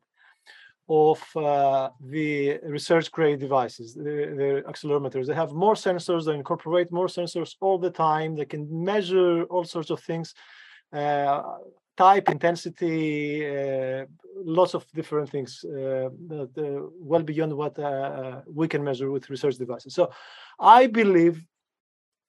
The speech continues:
that the reason for that is that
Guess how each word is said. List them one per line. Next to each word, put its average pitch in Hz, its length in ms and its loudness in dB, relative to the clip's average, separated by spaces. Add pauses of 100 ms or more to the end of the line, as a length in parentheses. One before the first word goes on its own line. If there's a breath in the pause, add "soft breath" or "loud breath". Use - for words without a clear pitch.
(160)
that 175 320 4 (380)
the 165 160 0
reason 220 300 4
for 214 240 0
that 165 280 4 (520)
is 160 220 -2
that 160 320 4